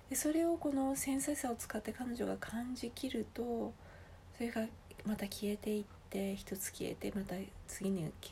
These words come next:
消えてっていう風になっていて、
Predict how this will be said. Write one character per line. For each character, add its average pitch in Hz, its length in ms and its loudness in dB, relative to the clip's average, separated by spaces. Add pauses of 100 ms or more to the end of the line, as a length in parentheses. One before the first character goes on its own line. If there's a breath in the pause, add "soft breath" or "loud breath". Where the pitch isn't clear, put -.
(140)
消 190 200 -2
え 202 40 -2
て 247 180 0
っ 277 40 0
て - 180 2
い 208 80 6
う - 20 2
風 202 160 0
に 214 460 2 (1700 loud breath)
な 269 160 6
っ 311 40 4
て - 220 0
い 208 120 4
て、 208 420 2